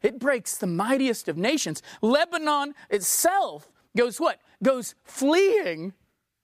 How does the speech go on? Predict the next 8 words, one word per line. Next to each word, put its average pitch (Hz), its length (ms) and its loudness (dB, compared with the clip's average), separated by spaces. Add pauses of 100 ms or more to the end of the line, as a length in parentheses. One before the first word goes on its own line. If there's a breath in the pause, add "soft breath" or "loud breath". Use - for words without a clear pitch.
(140)
fleeing 294 720 2 (300 soft breath)
like, 269 520 0 (220 loud breath)
uh, 247 300 4
like 277 200 2
a, 254 220 0
like 277 220 0
a 285 100 4
calf. 403 560 -2